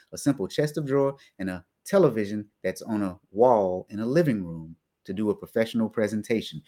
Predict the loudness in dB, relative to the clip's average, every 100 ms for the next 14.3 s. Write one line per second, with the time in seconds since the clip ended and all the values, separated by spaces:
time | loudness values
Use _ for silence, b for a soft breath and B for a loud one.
0 | B B B -8 -6 -4 -6 -2 0 2
1 | 0 -6 2 4 4 0 -2 -2 -4 -8
2 | _ -6 -6 -2 2 2 2 -4 -6 -10
3 | _ -10 -4 -2 2 4 4 2 0 -2
4 | -6 -4 -2 0 0 -2 0 2 4 4
5 | 2 0 -2 0 4 4 4 4 4 4
6 | 2 0 -8 -6 -2 2 4 2 -2 -6
7 | -10 b b b _ _ _ _ 0 2
8 | 2 0 0 0 0 2 0 2 2 4
9 | 6 4 4 2 2 0 -2 -2 0 0
10 | -2 -4 4 6 6 4 -2 0 2 0
11 | 0 0 0 0 0 2 0 -2 -4 -2
12 | -2 0 2 0 -2 -10 -10 -14 -20 _
13 | _ _ -4 0 2 0 -2 2 2 4
14 | 0 -10 -14